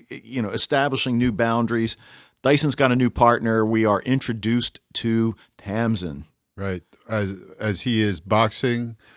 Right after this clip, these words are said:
Speaker 2: with no shirt on and long pants.
Speaker 1: You know,
Speaker 2: At least they're not jeans this time.
Speaker 1: At least they're not jeans. But now, as Dyson said, she's easy on the eyes. And the scene when we, you know,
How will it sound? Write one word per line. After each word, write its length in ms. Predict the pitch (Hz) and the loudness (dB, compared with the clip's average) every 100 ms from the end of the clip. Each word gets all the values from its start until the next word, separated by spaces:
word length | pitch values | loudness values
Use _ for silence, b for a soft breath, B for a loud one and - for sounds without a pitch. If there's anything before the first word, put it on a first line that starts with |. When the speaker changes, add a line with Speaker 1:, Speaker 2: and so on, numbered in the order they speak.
| b b | b b
Speaker 2:
with 200 | 98 - | -10 -4
no 140 | 107 | -2
shirt 260 | 104 - 104 | -2 0 0
on 180 | 101 98 | 0 -2
and 100 | 90 | -4
long 200 | 90 87 | -6 -8
pants. 280 | - 76 170 | -10 -8 -4
Speaker 1:
You 60 | |
know, 200 | 156 135 | 0 4
Speaker 2:
At 80 | 151 | 4
least 160 | 240 - | 4 4
they're 80 | 196 | 4
not 160 | 127 | 2
jeans 320 | 95 117 101 | 0 -2 -2
this 160 | 85 80 | -4 -6
time. 320 | 95 85 82 - - | -6 -6 -8 -16 -12
Speaker 1:
At 160 | 110 127 | -10 -6
least 220 | 139 135 - | -4 -2 -2
they're 100 | 117 | -2
not 180 | 104 | -2
jeans. 280 | - 101 98 | -2 -6 -6
But 260 | - 104 - _ b b b _ _ _ _ _ _ _ _ _ _ _ _ _ _ _ 170 | -4 -4 -6 _ b b b _ _ _ _ _ _ _ _ _ _ _ _ _ _ _ -6
now, 160 | 120 | -4
as 200 | - 127 | -2 -2
Dyson 400 | 117 156 147 123 | 2 2 2 0
said, 560 | - 131 107 92 87 87 104 _ _ _ | -2 0 2 2 -2 -8 -18 _ _ _
she's 260 | - 107 107 | -8 -6 -2
easy 340 | 117 110 107 | -2 -2 -2
on 140 | 101 | -2
the 120 | 101 90 | -2 -4
eyes. 400 | 80 - - - _ _ _ _ _ _ _ _ - | -6 -8 -10 -12 _ _ _ _ _ _ _ _ -8
And 300 | 113 104 - | -6 -6 -8
the 120 | 104 | -4
scene 380 | - 139 131 127 | -2 2 2 2
when 140 | 120 | 0
we, 300 | 113 110 107 _ _ _ _ _ _ _ | 0 -2 -4 _ _ _ _ _ _ _
you 120 | - | -12
know, 60 | - | -8